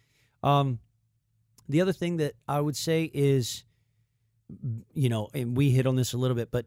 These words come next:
but set some very accurate expectations. Like, if you know, you're gonna have to meet somewhere in the middle. So, and this is, this is not necessarily like, "Oh, guys just wanna have sex all the time and girls just don't." Like, I have friends that the exact opposite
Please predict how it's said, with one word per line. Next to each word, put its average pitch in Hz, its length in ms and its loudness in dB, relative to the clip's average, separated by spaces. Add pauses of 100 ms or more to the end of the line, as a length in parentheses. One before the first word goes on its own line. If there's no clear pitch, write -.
but 123 240 -4
set 156 300 -2
some 139 180 -2
very 120 340 -2 (360)
accurate 123 540 -4
expectations. 123 880 -6
Like, 107 320 -6 (500)
if 123 400 -4 (260)
you 120 80 -4
know, 104 240 -4
you're 135 160 -2
gonna 135 140 0
have 131 180 0
to 127 100 -6
meet 123 320 -6
somewhere 120 300 -6
in 107 80 -4
the 107 60 -6
middle. 110 180 -6
So, 127 180 -4
and 127 160 -6
this 151 140 -2
is, 123 160 -4
this 156 180 -4
is 127 160 -4
not 143 240 -4
necessarily 123 520 -4
like, 104 260 -4
"Oh, 165 140 2
guys 160 300 -4
just 165 180 -8
wanna 156 140 -6
have 139 120 -6
sex - 260 -8
all 143 80 -6
the 135 60 -6
time 135 380 -8
and 120 160 -8
girls 139 260 -2
just 117 260 -8
don't." 127 260 -6
Like, 113 200 -6 (240)
I 147 60 0
have 147 100 -2
friends 160 240 0
that 135 140 -6
the 143 100 0
exact 131 340 -4
opposite 127 260 -4